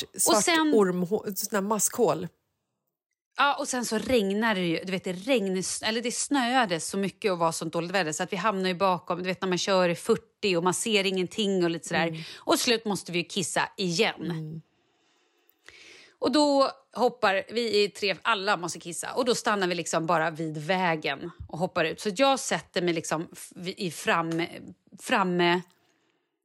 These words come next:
Speaker 1: alltså utanför Kalles dörr.
Speaker 2: Mm.
Speaker 1: Eh,
Speaker 2: Vid passagerarsätet.
Speaker 1: och,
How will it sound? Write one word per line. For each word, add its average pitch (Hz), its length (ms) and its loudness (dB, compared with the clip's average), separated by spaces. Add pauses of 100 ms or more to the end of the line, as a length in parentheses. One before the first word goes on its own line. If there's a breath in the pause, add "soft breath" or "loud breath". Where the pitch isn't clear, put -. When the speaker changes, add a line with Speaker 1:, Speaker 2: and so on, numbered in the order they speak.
(160)
Speaker 1:
alltså 202 160 0
utanför 208 280 2
Kalles 202 380 0
dörr. 233 220 6
Speaker 2:
Mm. 185 300 2 (680 soft breath)
Speaker 1:
Eh, 170 340 0
Speaker 2:
Vid 226 120 2
passagerarsätet. 196 920 2
Speaker 1:
och, 233 260 0